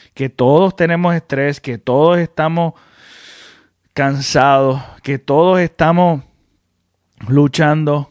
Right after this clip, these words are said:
que todos tenemos furia, sí, pero esta furia es necesaria.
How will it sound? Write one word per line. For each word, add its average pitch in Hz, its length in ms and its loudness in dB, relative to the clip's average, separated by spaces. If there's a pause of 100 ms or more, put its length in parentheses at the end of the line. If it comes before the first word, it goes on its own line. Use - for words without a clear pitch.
que 147 160 -4
todos 180 400 0
tenemos 165 400 0
furia, 151 540 0
sí, 156 320 -4 (800)
pero 127 260 -2
esta 156 320 -4
furia 170 380 0
es 120 60 -6
necesaria. 110 760 -8